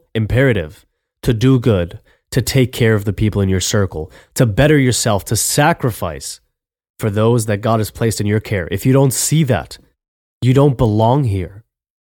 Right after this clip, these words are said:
Turn this off. I'm gonna bore you to death. But if you have a good heart and you don't have the ability yet, welcome. That's what we're here for, right? There's only one requirement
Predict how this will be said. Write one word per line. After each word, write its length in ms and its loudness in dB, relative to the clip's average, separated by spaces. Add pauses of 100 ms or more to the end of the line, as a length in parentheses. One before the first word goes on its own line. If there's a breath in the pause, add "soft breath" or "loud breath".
(480)
Turn 280 2
this 180 2
off. 380 -2 (520)
I'm 80 -2
gonna 140 4
bore 320 4
you 120 2
to 140 -10
death. 320 -10 (1000)
But 100 4
if 140 0
you 80 4
have 100 2
a 60 0 (180)
good 120 4
heart 520 0 (720)
and 100 0
you 60 2
don't 160 2
have 120 0
the 100 -2
ability 400 2
yet, 340 -6 (720)
welcome. 480 -2 (680)
That's 240 0
what 100 2
we're 140 4
here 200 4
for, 340 -10 (440)
right? 200 2
There's 360 2
only 540 2
one 600 2 (520)
requirement 840 -2